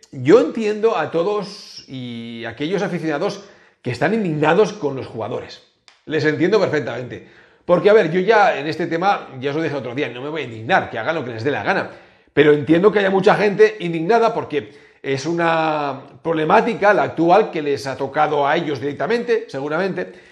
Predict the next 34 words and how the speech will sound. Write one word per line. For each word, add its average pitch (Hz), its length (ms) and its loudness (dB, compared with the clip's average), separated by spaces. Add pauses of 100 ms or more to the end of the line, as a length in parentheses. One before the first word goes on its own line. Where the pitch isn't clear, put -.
(320)
Y, 156 600 4
y 151 40 2
ve 190 340 4
estas 165 300 -2
reacciones 180 680 -2
y 143 160 -12
dice, 131 320 -8
"¿Y 127 80 -8
vosotros 220 640 0 (400)
que 165 160 0
contáis 185 720 4
millones 214 720 4
de 185 100 0
euros 202 300 4
como 170 220 -6
yo 202 200 0
cuento 190 680 -2
lentejitas? 170 1200 -2 (540)
¿Eh? 151 140 0
¿No 190 120 0
sois 196 160 2
capaces 185 480 2
de 175 80 -2
entender 160 880 0 (300)
cuál 196 320 6
es 185 120 4
el 190 100 -4
escenario 170 560 0
y, 143 180 -8
y 139 140 -8
os 143 80 -4
ponéis 180 320 -6
así?". 175 420 -8 (800)
Bueno, 233 460 4